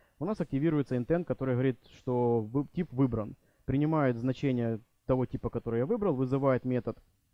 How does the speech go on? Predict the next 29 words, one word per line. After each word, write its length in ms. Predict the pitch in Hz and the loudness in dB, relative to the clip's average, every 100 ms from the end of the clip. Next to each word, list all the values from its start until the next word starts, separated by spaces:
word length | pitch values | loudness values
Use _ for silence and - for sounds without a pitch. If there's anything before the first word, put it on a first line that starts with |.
| _ _ _ _ _ - | _ _ _ _ _ -6
тип 160 | 131 131 | -4 0
выбран, 380 | 220 190 175 - _ | 0 0 -2 -4 _
сохраняет, 720 | - 135 143 143 143 123 120 - | -2 0 2 0 2 2 0 -4
э, 440 | 117 117 113 113 107 | -4 -2 0 0 -2
это 180 | 120 120 | -4 -2
значение 360 | 123 - 226 | -2 -2 -2
куда-то 260 | 175 156 143 | 0 -2 -2
себе. 200 | 143 131 | -4 -6
Теперь 200 | 120 127 | -4 -2
она 140 | 123 | -2
помнит, 360 | 113 147 120 113 | -2 0 0 -4
что 360 | - 117 113 - _ _ | -4 -2 -2 -4 _ _
у 60 | 120 | -4
нас 200 | 120 - | -4 -4
тип, 240 | 131 117 113 | -4 -4 -4
э, 300 | 113 113 113 | -4 -2 -2
допустим, 520 | 113 131 - 113 110 | -4 -6 -6 -6 -6
general, 520 | 110 131 220 208 202 - _ | -2 -2 0 0 -2 -6 _
поэтому 320 | - 139 135 131 | -2 0 0 -4
типу 220 | 120 127 | -6 -4
general 320 | 127 135 117 | -2 0 0
надо 240 | 117 117 | -2 -2
извлечь 340 | 120 117 117 - | -2 0 -2 -4
все 180 | - 123 | -4 -4
доступные 520 | 117 - 113 117 113 123 | -4 -6 -6 -4 -4 -6
бранчи, 560 | 120 113 123 220 233 196 | -10 -4 0 0 -2 -6
которые 380 | 160 160 147 135 | -4 -2 0 0
поддерживают 480 | 131 127 123 120 | -2 -4 -4 -4
эту 320 | 120 - 113 | -4 -4 -6